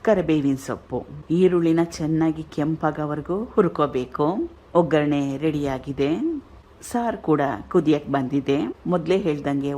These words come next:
ಒಂದ್ ಕುದಿ ಬಂದ್ರೆ ಸಾಕು. ಒಗ್ಗರಣೆನ ಸೇರಿಸ್ಕೊಳ್ತಾ ಇದ್ದೀನಿ. ಒಗ್ಗರಣೆ ಹಾಕಿದ್ಮೇಲೆ ಮತ್ತೊಮ್ಮೆ ಕುದಿಸ್ಕೊಳ್ಳೋ ಅವಶ್ಯಕತೆ ಇಲ್ಲ.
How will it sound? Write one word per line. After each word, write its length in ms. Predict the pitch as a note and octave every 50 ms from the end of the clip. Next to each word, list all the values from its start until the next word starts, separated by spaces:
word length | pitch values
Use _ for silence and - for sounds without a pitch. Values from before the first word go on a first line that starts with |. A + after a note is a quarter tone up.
| D3+
ಒಂದ್ 140 | E3+ F#3+ F#3+ F#3+
ಕುದಿ 200 | F#3 E3 E3 D3+ C#3+ D3
ಬಂದ್ರೆ 300 | C#3 C3+ C3 C3+ C#3+ C3+ B2 A#2 G#2 - -
ಸಾಕು. 440 | - D3 C3+ A#2+ - - - D#3 E3+ G3 C#4 F#4+ F#4+ D#4+ - - - F3+
ಒಗ್ಗರಣೆನ 500 | E3+ C#3+ E3 D#3+ D3+ D3 D3 C#3 C#3 C#3 C3+ C3 C#3 -
ಸೇರಿಸ್ಕೊಳ್ತಾ 540 | - D#3+ D3 C#3 - - - C#3+ B2+ - C3+ C#3
ಇದ್ದೀನಿ. 300 | C3+ C3+ C#3 C3+ C#3 C#3+ E3 G#3 A#3 D#4+ D#4+ - - - - - - - G3
ಒಗ್ಗರಣೆ 320 | G3+ E3+ F3+ E3 D#3 D#3+ D#3+ D#3+
ಹಾಕಿದ್ಮೇಲೆ 440 | D3+ D3+ - D3 D3+ D#3 D3 D3+ D3+ D#3
ಮತ್ತೊಮ್ಮೆ 320 | D3 C#3+ - D3+ D3 D3+ D3 - -
ಕುದಿಸ್ಕೊಳ್ಳೋ 500 | D3 D3 D3 - - - C#3+ C#3+ C#3 C3+ - - -
ಅವಶ್ಯಕತೆ 520 | D3 D#3+ D3+ - D#3 - D3 C#3+ - C#3 C3+ C#3+ C3+
ಇಲ್ಲ. 140 | C3 C3+